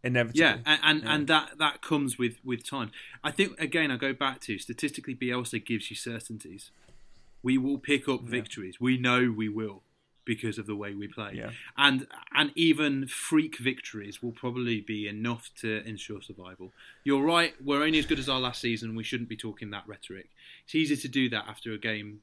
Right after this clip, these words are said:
Speaker 2: that we've had. But I, it, it's one of those things to be able to, like, strap yourself in. Um, you know, it, it, it's another
Speaker 1: Yeah.
Speaker 2: Oscar Wilde quote, one of my favourites that I, I regularly quote. "Oh, Icarus of the fearless
Speaker 1: Wait,
Speaker 2: flight.
Speaker 1: no, no.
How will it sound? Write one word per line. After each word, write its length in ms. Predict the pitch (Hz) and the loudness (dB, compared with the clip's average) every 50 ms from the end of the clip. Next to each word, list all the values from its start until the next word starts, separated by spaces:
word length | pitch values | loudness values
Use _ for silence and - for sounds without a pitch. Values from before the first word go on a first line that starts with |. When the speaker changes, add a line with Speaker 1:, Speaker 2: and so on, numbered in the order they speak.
| _ | _
Speaker 2:
that 120 | - 107 - | -14 -12 -12
we've 120 | 107 101 - | -12 -12 -10
had. 300 | 107 101 95 90 90 - - | -10 -10 -10 -12 -16 -16 -10
But 180 | - 113 110 - - - - - - - | -6 -6 -6 -6 -8 -14 -16 -16 -4 -2
I, 100 | - 190 - 254 - - - - - - _ _ | 0 0 0 -4 -8 -14 -14 -18 -20 -20 _ _
it, 120 | - 170 - - | -10 -8 -4 -2
it's 280 | 196 185 - - - - 170 | -2 -2 -2 -2 -4 -6 -8
one 140 | 190 214 208 | -8 -6 -4
of 80 | 190 175 | -2 0
those 180 | 156 143 - - | 0 0 0 -2
things 160 | 185 175 127 | -4 -4 -4
to 60 | 123 | -4
be 80 | - 165 | -4 -4
able 100 | 160 - | -4 -6
to, 80 | 117 | -8
like, 140 | 113 110 - | -10 -8 -6
strap 380 | - - - - 156 151 - - | -6 -4 -4 -4 -6 -6 -6 -10
yourself 380 | 143 123 - 143 131 120 - - | -10 -8 -6 -6 -6 -6 -4 -4
in. 240 | 135 120 107 101 101 _ _ - _ _ _ - | -4 -4 -4 -6 -12 _ _ -20 _ _ _ -4
Um, 380 | 131 127 127 127 127 127 131 147 | -2 0 2 2 0 -2 2 6
you 120 | 185 180 | 8 8
know, 60 | 165 | 8
it, 200 | 156 156 170 165 | 8 6 4 2
it, 180 | - 170 170 - - | 2 0 -2 -2 -2
it's 240 | - 170 156 - | -2 0 0 0
another 260 | - 156 160 180 175 160 | 0 2 4 4 4 4
Speaker 1:
Yeah. 60 | 139 | 4
Speaker 2:
Oscar 180 | 123 - - 135 | 2 0 -2 -2
Wilde 240 | 120 113 110 104 - | -2 -2 -2 -4 -4
quote, 260 | - 113 101 98 90 - _ | -6 -8 -8 -8 -10 -14 _
one 180 | - 120 123 120 | -10 -6 -4 -2
of 80 | 117 | -2
my 140 | 117 120 117 113 | 0 0 -2 0
favourites 440 | - 135 127 117 107 101 92 92 - | 0 0 0 0 0 -4 -10 -12 -10
that 60 | 101 | -4
I, 100 | 123 135 143 | -4 -2 -2
I 120 | - 160 | 0 -2
regularly 460 | 160 165 214 233 226 - 143 127 110 | 0 2 2 2 2 2 2 0 0
quote. 320 | - - 113 101 95 - - _ - - - _ _ - | 0 -4 -6 -6 -6 -10 -14 _ -20 -20 -20 _ _ 2
"Oh, 160 | 151 156 165 170 | 4 6 6 6
Icarus 560 | 196 - - - 165 165 160 - - - - - _ _ _ - | 4 2 0 2 2 2 2 0 -2 -4 -4 -8 _ _ _ -12
of 100 | 139 135 | -6 -4
the 80 | 147 139 | -4 0
fearless 400 | - 170 165 160 156 156 151 - | 4 6 6 8 8 6 4 4
Speaker 1:
Wait, 100 | 151 165 | 6 6
Speaker 2:
flight. 260 | 190 196 160 113 135 | 8 8 6 6 4
Speaker 1:
no, 120 | 160 170 170 | 4 4 4
no. 180 | 170 160 - | 4 4 2